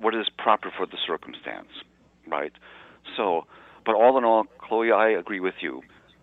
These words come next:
I believe that the person is authentic, and they're not putting on a per-, a fake persona that is, well, but that also could just be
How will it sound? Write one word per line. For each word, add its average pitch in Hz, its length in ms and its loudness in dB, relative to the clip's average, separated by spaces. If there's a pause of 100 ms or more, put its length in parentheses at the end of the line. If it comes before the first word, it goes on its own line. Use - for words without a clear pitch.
(180)
I 127 140 0
believe 117 260 -6
that 104 140 -18
the 104 60 -12
person 98 380 -6
is 87 140 -8 (180)
authentic, - 640 -6 (680)
and 87 140 -6
they're 87 120 -4
not 101 240 0
putting 98 260 -6
on 87 160 -2
a 90 60 -2
per-, - 260 -12
a 87 80 -10 (100)
fake 123 240 -4
persona 82 540 -4 (460)
that 90 160 2
is, 85 260 -6 (580)
well, 110 140 -2
but 110 140 0
that 104 120 6
also 101 240 2
could - 140 -12
just - 180 -8
be 82 100 -12